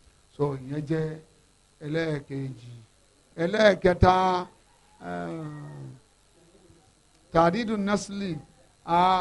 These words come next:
a ti gbé àwọn dókítà náà wá rí tí wọ́n ṣàlàyé fún wa yìí pé lára nǹkan tó dáa tí obìnrin lè lò,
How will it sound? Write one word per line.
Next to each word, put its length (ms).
a 80
ti 120
gbé 160
àwọn 260
dókítà 320
náà 140
wá 180
rí 160
tí 120
wọ́n 100
ṣàlàyé 340
fún 160
wa 140
yìí 100
pé 180
lára 260
nǹkan 200
tó 120
dáa 400
tí 160
obìnrin 420
lè 120
lò, 220